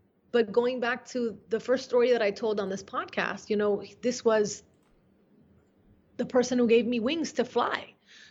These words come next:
So the way that I overcame the challenge of his physical passing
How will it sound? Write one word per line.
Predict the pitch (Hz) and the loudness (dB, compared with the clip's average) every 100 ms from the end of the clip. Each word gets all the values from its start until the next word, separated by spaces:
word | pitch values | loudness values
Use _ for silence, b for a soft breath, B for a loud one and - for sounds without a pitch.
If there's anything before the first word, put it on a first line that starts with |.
| - | -14
So | - 247 220 214 208 202 - - - _ - | -2 0 2 2 2 0 -2 -10 -20 _ -6
the | 202 | 2
way | 233 208 247 | 4 4 4
that | 277 | 2
I | 269 233 - - | 2 0 -2 -6
overcame | 233 233 240 - - 269 277 | -4 -2 -4 -8 -6 -4 -2
the | 254 | -4
challenge | - - 226 226 226 214 | -4 0 2 2 2 0
of | 196 | -2
his | 196 214 214 196 - - | 0 2 2 2 -8 -4
physical | 285 285 339 - 190 165 | 0 0 0 0 0 -2
passing | - 208 202 - 190 170 170 | -6 -4 -4 -6 -8 -8 -12